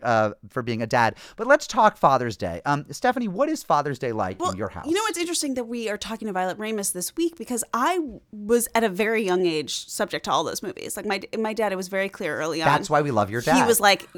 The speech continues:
Speaker 2: "Okay, I'm gonna show you Animal
Speaker 1: Ah.
Speaker 2: House, and your friend Carly Gould's gonna be there, and she's gonna watch it too, and you're probably definitely too young to see this." And I feel like he really, like, educated me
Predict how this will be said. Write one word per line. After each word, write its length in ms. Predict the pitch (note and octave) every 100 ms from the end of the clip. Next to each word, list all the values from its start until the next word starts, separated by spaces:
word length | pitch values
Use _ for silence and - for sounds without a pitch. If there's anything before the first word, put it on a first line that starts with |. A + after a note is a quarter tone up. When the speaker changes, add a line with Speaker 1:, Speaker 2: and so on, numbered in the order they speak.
| - - -
Speaker 2:
"Okay, 220 | C4 A3
I'm 80 | F#3
gonna 120 | G3
show 120 | -
you 140 | G3 F3
Animal 320 | E3+ A3+ F3
Speaker 1:
Ah. 20 |
Speaker 2:
House, 380 | F3 G2 - -
and 100 | F#3+
your 60 |
friend 260 | F#3 G3+ G#3
Carly 240 | A3 A3
Gould's 280 | G#3+ F#3+ F3
gonna 140 | F#3+ E3+
be 100 | E3
there, 160 | E3
and 100 | C#3
she's 180 | - F#3+
gonna 160 | F#3 F3
watch 200 | F3 F3+
it 80 | F3
too, 260 | A3 C4+
and 100 | A3+
you're 120 | E3+
probably 260 | D#3 F3+ D#3+
definitely 520 | E3 G3 G3 G#3+ G3
too 140 | F#3+ G#3
young 260 | E3+ D3+
to 120 | F3+ G3+
see 180 | - -
this." 400 | - A#3+ - - _ _ _ _ _
And 80 | G3+
I 80 | G#3+
feel 160 | G3+ A3+
like 160 | A#3
he 140 | - A#3
really, 240 | A3+ A#3+
like, 240 | G#3+ G3+ - - -
educated 560 | A3+ A3+ G#3+ G#3+ F#3+
me 320 | F3 E3+ D#3